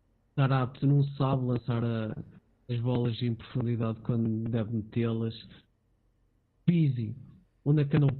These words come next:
Pizzi que marcou trinta golos? Opa, já estou cansado de ouvir isso. E jogo após jogo, o Benfica continua a fazer os mesmos erros. Eu até estranho um treinador como o Jesus e não ter resolvido esse problema.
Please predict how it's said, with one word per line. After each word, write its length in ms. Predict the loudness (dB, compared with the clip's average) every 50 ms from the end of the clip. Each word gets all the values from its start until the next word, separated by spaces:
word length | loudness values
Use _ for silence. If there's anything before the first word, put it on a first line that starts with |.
| -4 -2
Pizzi 320 | 0 2 2 2 0 -2
que 100 | -2 0 0
marcou 280 | -2 0 -2 -4 -4
trinta 320 | -2 -2 -2 -2 -2 -2 -2
golos? 600 | -2 -2 -2 -2 -4 -6 -8 -10 -14 -16 -18 -20 _ _ _ _ _ _ _ _ _ _ _ _ _ _ _ _ -4
Opa, 240 | -2 -2 -4 -8 -8
já 80 | -8
estou 160 | -8 -6 -4
cansado 340 | -2 -2 -2 -2 -2 -2 -2 -2
de 40 |
ouvir 220 | -2 -2 -2 -2 -2
isso. 340 | -4 -4 -6 -10 -16 -20 -20 -20 _ _ _ _ _ _ _ _ _ _ -4
E 580 | -2 0 2 2 2 2 2 2 2 2 0 0 2
jogo 220 | 2 2 2 2
após 300 | 0 -2 -2 -4 -4 -2
jogo, 480 | -2 -2 -2 -2 -2 -4 -4 -6 -8 -8 -12 _ _ _ _ _
o 60 | -6
Benfica 340 | -4 -4 -4 -4 -6 -8 -10 -8
continua 360 | -6 -6 -6 -4 -4 -4 -4 -4
a 20 |
fazer 200 | -6 -8 -8 -6
os 40 | -4
mesmos 280 | -4 -2 -4 -4 -4 -6
erros. 320 | -6 -8 -10 -12 -18 -20 -20 -20 _ _ _ _ _ _ _ _ _ _ _ _
Eu 400 | 0 0 0 0 -2 -2 -4 -6 -8 -14 -20 -20 -14 _
até 240 | -8 -6 -4 -4 -4
estranho 480 | -6 -6 -4 -2 -2 0 0 -2 -2 -4 -6 -8 -6 -4
um 60 | -4 -2
treinador 400 | -2 -2 0 0 0 -2 -2 -2
como 180 | 0 0 0
o 80 | 0 -2
Jesus 460 | -2 -4 -4 -4 -2 -4 -4 -6 -4 0
e 80 | 2 4 4
não 180 | 4 4 4
ter 180 | 2 0 0 -2
resolvido 400 | -2 -2 -2 -2 -2 -2 -2 -4
esse 100 | -4 -6
problema. 460 | -6 -6 -4 -4 -2 -4 -4 -6 -8